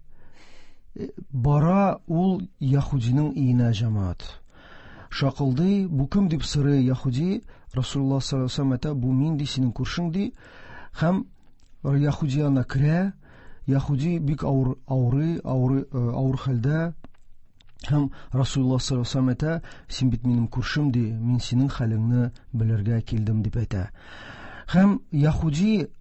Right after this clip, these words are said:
шул хәтле күп начарлык кылган, пәйгамбәребезне мескен, э, ти-, пәйгамбәребезгә теге рәнҗеткән пәйгамбәребезне, э, шул хәтле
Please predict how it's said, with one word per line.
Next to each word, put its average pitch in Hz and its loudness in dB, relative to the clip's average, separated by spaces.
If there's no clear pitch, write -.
шул 220 0
хәтле 165 0
күп 196 -2
начарлык 165 2
кылган, 147 2
пәйгамбәребезне 147 0
мескен, 143 0
э, 135 0
ти-, 175 -2
пәйгамбәребезгә 151 0
теге 139 0
рәнҗеткән 143 2
пәйгамбәребезне, 135 0
э, 139 -2
шул 175 -2
хәтле 175 -2